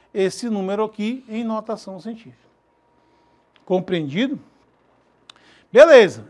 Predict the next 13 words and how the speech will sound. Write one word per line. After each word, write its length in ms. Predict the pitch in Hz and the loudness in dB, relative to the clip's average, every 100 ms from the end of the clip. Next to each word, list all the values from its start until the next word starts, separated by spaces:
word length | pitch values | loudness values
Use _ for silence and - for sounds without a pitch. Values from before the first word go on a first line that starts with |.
| - | 0
vamos 240 | 262 311 | 2 4
ver 120 | 302 | 4
esse 140 | 269 302 | 4 6
exemplo 420 | 247 269 269 277 | 4 4 0 -2
dois 320 | 214 247 226 | 4 6 6
aqui, 300 | 254 - 208 | 2 0 -2
ó. 140 | 147 - _ _ _ _ _ _ _ | -4 -6 _ _ _ _ _ _ _
Só, 280 | - 320 247 | 4 4 6
aqui 200 | 240 277 | 2 2
eu 100 | 269 | 0
tenho 260 | 269 277 | 2 -2
dezessete. 1160 | 196 208 302 254 285 - - 180 170 160 - - _ _ | -2 -4 -2 0 0 -2 -4 0 0 -2 -12 -20 _ _
Só 640 | - - 330 285 147 | -16 0 4 4 2